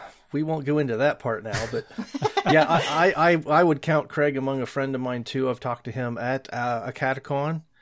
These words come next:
Speaker 1: and, um, uh, anyway, yes, good, good guy, I believe. Uh, i-, interesting, a lot of games that he's got over his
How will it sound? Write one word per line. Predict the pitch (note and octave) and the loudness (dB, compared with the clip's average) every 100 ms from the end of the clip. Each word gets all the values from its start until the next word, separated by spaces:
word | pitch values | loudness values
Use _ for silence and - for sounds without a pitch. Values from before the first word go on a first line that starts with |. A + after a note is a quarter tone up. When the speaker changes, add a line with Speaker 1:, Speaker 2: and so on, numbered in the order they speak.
| _ _ - | _ _ -10
Speaker 1:
and, | A#2+ A#2 A#2 | -6 -4 -2
um, | A#2 A#2 A2+ - _ - | -2 -4 -8 -14 _ -16
uh, | A2 _ _ _ - | -16 _ _ _ -10
anyway, | C#3 B2+ G#2+ G#2 | -6 -4 -4 -8
yes, | - D3 A2+ - - - _ - | -4 -2 -2 -4 -12 -20 _ 0
good, | C#3 C3 - | 0 0 -4
good | C3 C#3+ | -2 0
guy, | B2 C3 C3 B2 | 2 2 2 2
I | |
believe. | A#2 A#2 B2+ C3 A#2 | 0 -4 -2 -4 -4
Uh, | A#2 - | -6 -8
i-, | B2 - | -8 0
interesting, | D#3 D3+ C#3+ - B2 A2+ G#2+ | 0 0 -2 -4 -4 -6 -6
a | E2 | -8
lot | A2+ A#2+ B2+ A2 | -4 -2 -2 -2
of | A2 | -8
games | A#2 A#2+ A#2 A2 | -6 -6 -6 -8
that | A2+ A2+ | -10 -8
he's | A#2+ - | -10 -8
got | A2 A2+ A2 | -4 -4 -4
over | A2 A2 | -8 -8
his | A2+ G#2+ - | -8 -8 -10